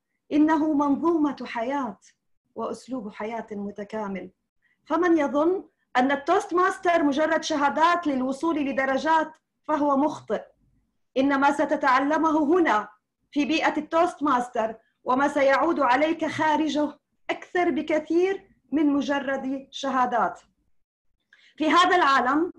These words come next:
عالم بحر التوست ماستر، ستغوص وتكتشف نفسك مع كل تجربة تخوضها بنفسك.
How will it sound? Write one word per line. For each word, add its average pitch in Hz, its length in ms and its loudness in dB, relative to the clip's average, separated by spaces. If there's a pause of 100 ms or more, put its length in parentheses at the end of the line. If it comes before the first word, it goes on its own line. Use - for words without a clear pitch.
(440)
عالم 294 380 4
بحر 320 280 0
التوست 339 440 -2
ماستر، 262 520 -2 (360)
ستغوص 320 920 -4
وتكتشف 311 760 -4
نفسك 277 580 -6 (220)
مع 247 180 2
كل 349 340 2
تجربة 311 960 0
تخوضها 311 680 0
بنفسك. 370 680 -2